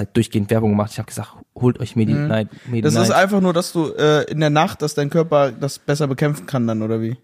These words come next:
Speaker 1: Ja, quasi. Und, ähm, plus da ist ein bisschen, ähm, Schlafmittel drin.
Speaker 2: Ja, ja, das weiß ich. Damit du halt wirklich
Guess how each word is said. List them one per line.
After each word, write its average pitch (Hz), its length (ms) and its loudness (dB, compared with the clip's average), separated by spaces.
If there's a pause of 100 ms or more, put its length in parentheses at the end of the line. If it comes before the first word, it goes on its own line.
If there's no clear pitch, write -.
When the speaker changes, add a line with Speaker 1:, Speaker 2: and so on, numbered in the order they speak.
(280)
Speaker 1:
Ja, 113 260 2 (140)
quasi. 113 480 0 (180)
Und, 117 460 -2
ähm, 110 380 0 (140)
plus 151 320 4
da 127 120 2
ist 123 160 -6
ein 117 80 -2
bisschen, 131 600 2
ähm, 110 280 0
Schlafmittel 131 580 0
drin. 160 220 0 (460)
Speaker 2:
Ja, 131 80 -8
ja, 120 220 -4
das 117 160 -6
weiß 123 180 -2
ich. 113 100 -12
Damit 135 220 -2
du 156 100 4
halt 147 220 2
wirklich 147 260 -4